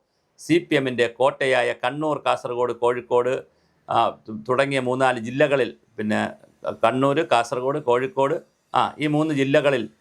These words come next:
ആ, നിങ്ങൾക്ക് ആളില്ലയോ? ബി ജെ പിക്ക് ആളില്ലയോ? എണ്ണായിരം പേരെന്ന് പറഞ്ഞാൽ ചെറിയ നമ്പർ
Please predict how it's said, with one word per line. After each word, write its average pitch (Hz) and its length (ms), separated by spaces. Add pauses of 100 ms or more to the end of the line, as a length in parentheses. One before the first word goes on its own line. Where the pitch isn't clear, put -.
(340)
ആ, 113 100 (340)
നിങ്ങൾക്ക് 123 400
ആളില്ലയോ? 110 440
ബി 123 140
ജെ 120 140
പിക്ക് 110 220
ആളില്ലയോ? 107 340
എണ്ണായിരം 151 500
പേരെന്ന് 127 300
പറഞ്ഞാൽ 113 320
ചെറിയ 117 160 (100)
നമ്പർ 113 220